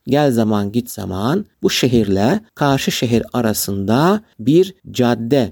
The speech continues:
bir yol açılması gündeme gelmiş. İnsanlar demişler ki, "Biz bu caddeyi acaba nereden geçirsek?" Ölçmüşler, biçmişler, bakmışlar, "Eğer biz bu caddeyi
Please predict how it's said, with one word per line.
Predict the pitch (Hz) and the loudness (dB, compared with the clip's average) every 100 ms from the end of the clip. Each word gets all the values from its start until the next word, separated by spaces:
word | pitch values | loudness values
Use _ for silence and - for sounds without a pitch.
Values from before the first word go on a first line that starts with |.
| - | -4
bir | 123 139 | -2 0
yol | 113 107 151 147 - | 2 2 2 0 -4
açılması | 113 - 104 95 92 170 185 | -8 -6 -6 -6 -2 0 2
gündeme | 117 113 104 101 | 2 2 0 -2
gelmiş. | 101 95 - - - _ _ _ | -4 -8 -12 -20 -20 _ _ _
İnsanlar | 131 131 143 139 147 139 110 | 0 2 2 2 2 2 2
demişler | 127 127 - 180 131 | 0 0 2 0 0
ki, | - 110 98 _ _ _ | 0 0 -2 _ _ _
"Biz | 120 156 175 160 120 | 2 4 4 2 -2
bu | 127 135 156 214 - _ | 2 4 4 2 -4 _
caddeyi | 131 123 101 107 135 - - | 0 0 0 2 2 0 -6
acaba | 107 98 101 123 | -4 -2 -2 -2
nereden | 104 113 104 98 | 0 0 0 -2
geçirsek?" | 98 - - - - - - _ _ - | -4 -8 -6 -6 -8 -12 -20 _ _ 0
Ölçmüşler, | 156 143 147 139 - 117 160 135 | 0 0 -2 -4 0 0 2 0
biçmişler, | 131 - 131 - 104 107 | -4 -6 -6 -4 -6 -2
bakmışlar, | 131 131 123 107 - 110 131 156 | -2 -2 -4 -4 -2 0 2 0
"Eğer | - 131 110 101 104 | 0 2 2 0 0
biz | 135 117 104 | 2 2 0
bu | 113 117 | -2 0
caddeyi | 117 110 101 101 98 110 139 190 | 2 0 -2 -6 0 2 4 2